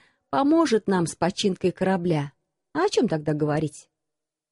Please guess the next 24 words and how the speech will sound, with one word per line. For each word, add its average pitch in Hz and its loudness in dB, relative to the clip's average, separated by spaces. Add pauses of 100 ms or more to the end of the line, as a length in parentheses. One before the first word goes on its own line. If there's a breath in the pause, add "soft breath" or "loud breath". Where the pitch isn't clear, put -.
(400)
Меж 185 0
тем 320 2
старичок 269 -2
помахивал 202 0
себе 175 0
веером 311 2 (400 soft breath)
и 320 2
разглядывал 294 4
нас 269 2
сверху 277 0
совершенно 202 2
безапелляционно. 262 0 (1200)
Судя 147 0
по 156 2
трехцветному 151 0
шнуру 156 0
на 143 0
его 151 4
одежде, 156 2
он 147 2 (380 soft breath)
тоже 180 4
занимается 151 2
изгнанием 147 2
нечисти. 135 -4